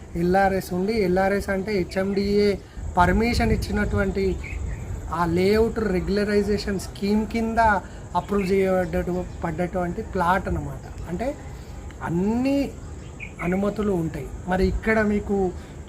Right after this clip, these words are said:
చుట్టుపక్కల ఎక్కడ గిట ఒక రెండు మూడు కిలోమీటర్ల పరిధిలో చెరువులు, కుంటలు కానీ ఏం పెద్దగా ఉండవు. అంటే అన్నీ చూసి బాజాప్తా కొనుక్కున్నాం.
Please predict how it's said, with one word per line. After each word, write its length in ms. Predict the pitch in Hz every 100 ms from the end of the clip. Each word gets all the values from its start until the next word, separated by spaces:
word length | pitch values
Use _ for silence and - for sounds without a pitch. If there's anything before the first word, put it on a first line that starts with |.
| 202
చుట్టుపక్కల 520 | 196 214 220 226 226
ఎక్కడ 480 | 214 190 - 233 240
గిట 500 | 226 226 233 208 247 - - -
ఒక 120 | 196
రెండు 220 | 208 202
మూడు 260 | 202 208 202
కిలోమీటర్ల 520 | 202 196 208 208 208
పరిధిలో 600 | 202 190 180 190 202 185 202 - - - 202
చెరువులు, 340 | 196 202 196
కుంటలు 420 | 185 190 185 196
కానీ 420 | 190 185 196 185 175
ఏం 80 |
పెద్దగా 420 | 180 180 180 175 151
ఉండవు. 580 | 143 156 143 - -
అంటే 140 | 170 196
అన్నీ 240 | 165 165
చూసి 400 | 180 170 170 214
బాజాప్తా 520 | 190 165 170 180 -
కొనుక్కున్నాం. 540 | 180 156 147 147 147